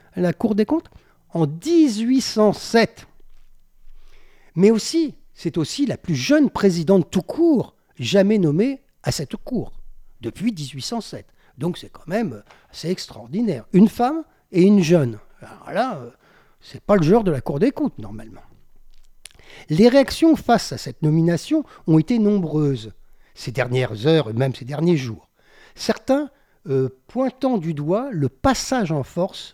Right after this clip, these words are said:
de cette fidèle alliée du président français. En deux mille vingt-deux, elle avait quitté un temps la politique après la, s'être fait battre aux élections, euh, donc, euh,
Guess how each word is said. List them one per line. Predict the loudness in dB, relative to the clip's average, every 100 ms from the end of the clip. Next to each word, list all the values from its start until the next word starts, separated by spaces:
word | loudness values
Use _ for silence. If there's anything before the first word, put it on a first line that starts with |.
| -8
de | -8
cette | -6 -10 -10
fidèle | -6 -2 -2 -4 _ _ _
alliée | -4 -2 0 0
du | -2 -10
président | -10 -10 -8 -10
français. | -10 -16 -16 -20 -12 6
En | 8 10
deux | 8 6
mille | 6 4
vingt-deux, | 2 2 2 2 0 -4 _ _ _
elle | 2
avait | 2 2
quitté | -4 -10 -6 -4 -2 -4
un | -4 -2
temps | 0 0
la | 0
politique | -2 -4 -2 -4 -2
après | -2 -2
la, | -2 -6 -12
s'être | -8 -8 -6
fait | -4
battre | -2 -4 -6
aux |
élections, | -6 -6 -6 -4 -2 0 0 -4
euh, | -8 -12
donc, | -12 -12 -14
euh, | -16